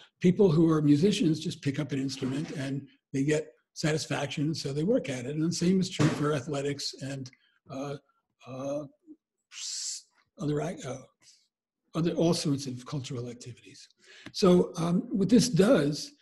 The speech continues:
is to pr-, produce a community of experts, a hunter, a healer, uh, and so on. And of course, this communal intelligence easily outcompetes a design where all brains are the same.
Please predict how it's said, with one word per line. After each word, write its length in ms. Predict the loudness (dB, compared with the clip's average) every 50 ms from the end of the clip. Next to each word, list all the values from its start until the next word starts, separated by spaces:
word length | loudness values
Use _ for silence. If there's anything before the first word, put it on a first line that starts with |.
| _ _ _ _ -2
is 260 | 2 2 2 2 0 -2
to 260 | 2 4 4 4 4
pr-, 300 | 2 0 0 0 0 0 -4 -2
produce 680 | -2 -2 0 2 2 2 2 2 0 -2 -4 -8 -12 -16 _ _ _ _ -12
a 40 | -10
community 600 | -4 2 6 8 8 10 10 8 8 6 6 4
of 100 | 4 2
experts, 540 | 2 0 0 -4 -6 -6 -8 -8 -8 -8 -10
a 40 | -4
hunter, 460 | 2 4 4 4 4 2 -2 -2 -2 -4
a 60 | -8
healer, 640 | -8 -4 0 0 0 0 0 -2 -4 -6 -8 -10 -16 _ _ _ _ _ _ -18 -14
uh, 180 | -12 -12 -12 -14 _ -8 -4
and 120 | -4 -4
so 260 | -4 -6 -8 -10 -12
on. 80 | -14 -18 _ _ _ _ _ _ _ _ _ _ _ _ _ _ _ _ _ _ _ _ -14 -14 -14 _ _ _ _ _ -20 -20 -20 -20 -20 -20 -20 -20 -20 -20 _ _ 0
And 180 | 2 2 4 2
of 80 | 2
course, 340 | 2 4 4 4 4 2 -4 -14 -18 _ -2
this 160 | 0 0 0
communal 460 | 0 2 6 10 10 12 12 10 10
intelligence 840 | 8 4 2 0 -4 -6 -6 -8 -8 -8 -8 -8 -8 -8 -10 -12 -16 _ _ _ _ _ _ -10 _
easily 380 | 6 6 8 8 8 6 6 4
outcompetes 580 | 2 0 -2 -2 -2 -2 -2 -2 -4 -4 -4 -6
a 40 | -8
design 600 | -8 -6 -6 -6 -6 -6 -6 -6 -6 -8 -10 -12 _ _ _ _
where 160 | -6 -6 -4
all 180 | -2 -2 -2 -2
brains 500 | -2 -2 -4 -4 -4 -4 -6 -8 -10 -12 -12
are 40 | -12
the 100 | -10 -10
same. 360 | -10 -8 -8 -8 -10 -12 -14